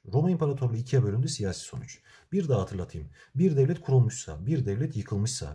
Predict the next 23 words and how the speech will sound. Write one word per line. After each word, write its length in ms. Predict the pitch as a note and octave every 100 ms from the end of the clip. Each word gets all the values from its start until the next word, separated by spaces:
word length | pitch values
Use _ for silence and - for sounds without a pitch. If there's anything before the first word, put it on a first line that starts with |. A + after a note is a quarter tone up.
| G#2
bir 180 | D#3+ C3
devletin 360 | A2 A#2+ E3
temeli 280 | A2+ G#2 A#2
atılmışsa, 580 | A2 G2 G2+ - D#2+ D2+
bir 200 | D3 D3+
devlet 300 | A2 G#2+ C3
bölünmüşse, 580 | G#2 G2 F#2+ B2 - - - _ _ _ _ _ -
bir 200 | C#3+ G3
yerde 500 | D#3 G#2 F2+ F2 E2
devlet 560 | A2 A#2+ E3 E3 - -
ortadan 460 | A#2 B2+ C3 C3 B2+
kalkmış 520 | B2+ B2+ F#3 G3 -
da 200 | F#2 E2+
devletin 460 | G2+ A#2 C#3+ F3 G3
yerine 300 | C#3 C3+ B2+
geçecek 420 | B2+ B2+ C#3 D3+
bir 100 | C3
yönetim 360 | B2+ B2+ D#3+ D#3
şekli 440 | A#2+ - F#2+ - _ _ -
ortaya 380 | C3+ B2+ G2+
çıkmışsa 400 | - E3 C3 B2+
siyasi 420 | F3+ D#3+ A2 F#2 -
sonuçtur. 520 | - - - -